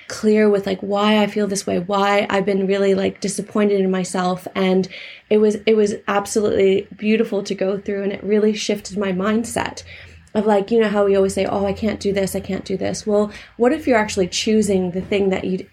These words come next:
that you don't want? And again, something so simple like weight loss, like, changing your mindset, mindset around things is, is such a beautiful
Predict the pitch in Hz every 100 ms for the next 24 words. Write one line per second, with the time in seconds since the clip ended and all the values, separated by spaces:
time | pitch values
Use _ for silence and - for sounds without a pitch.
0 | - 202 - - 190 190 185 - 185 202
1 | 302 349 - - - - 220 208 190 220
2 | 226 202 180 190 190 208 208 330 202 185
3 | 190 - 311 220 180 226 214 - - 262
4 | 262 359 330 240 196 208 214 226 - _
5 | 214 208 214 214 - - - 240 - 185
6 | 185 190 196 185 190 - - 208 - 220
7 | 208 - 202 196 190 196 196 190